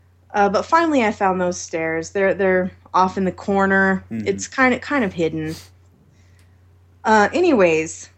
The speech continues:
Speaker 1: I got, I got out there, got all the ingots, finally found the last two underneath the pile of tires. <laughs> Uh, all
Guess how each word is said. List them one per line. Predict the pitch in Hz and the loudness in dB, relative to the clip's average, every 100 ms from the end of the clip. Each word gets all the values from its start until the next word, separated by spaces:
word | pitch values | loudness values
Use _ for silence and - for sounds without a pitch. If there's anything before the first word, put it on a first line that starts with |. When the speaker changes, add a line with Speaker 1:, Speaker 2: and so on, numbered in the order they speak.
| - - | -20 -2
Speaker 1:
I | 214 220 | 2 4
got, | 233 311 294 | 6 4 4
I | 226 | 0
got | 220 294 | 2 2
out | 202 165 - | 2 0 -6
there, | 156 156 165 _ _ _ | -12 -12 -14 _ _ _
got | 220 220 | -2 0
all | 233 | 0
the | 202 185 | -2 -8
ingots, | 175 170 175 175 - - | -8 -4 -6 -8 -16 -16
finally | - - 214 233 | -14 -4 -2 -2
found | 240 240 220 | -2 -2 -2
the | 190 | 0
last | 185 196 - - | 2 2 -2 -6
two | 208 196 | -2 -2
underneath | 196 202 202 196 | -2 -4 -4 -6
the | - | -12
pile | - 190 185 | -2 0 0
of | 180 | -4
tires. | - 160 160 165 175 180 - - - - - - _ _ _ _ _ _ - - 269 | -6 -4 -2 -2 -2 -4 -10 -20 -20 -20 -20 -20 _ _ _ _ _ _ -20 -6 -4
<laughs> | - - - - - _ _ - - - _ - _ _ _ _ _ - 185 494 - 202 - - - _ _ _ _ 147 - _ 262 | -4 -10 -14 -14 -20 _ _ -20 -20 -20 _ -20 _ _ _ _ _ -12 -8 -8 -10 -14 -12 -18 -18 _ _ _ _ -20 -20 _ 2
Uh, | 269 240 - | 4 4 4
all | 349 554 | 4 4